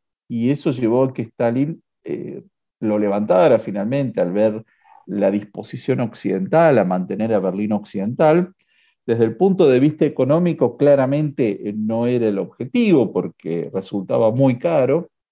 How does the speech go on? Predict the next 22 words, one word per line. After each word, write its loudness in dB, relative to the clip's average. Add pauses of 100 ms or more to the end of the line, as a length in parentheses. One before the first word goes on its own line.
(140)
si -16
uno -6
lo -2
ve 0
desde -2
el -8
punto -4
de -6
vista -6
económico, -4 (460)
pero 0
desde -2
el -4
punto -2
de 2
vista -2
político -4
y 0
simbólico -2
fue -2
muy 0
fuerte -2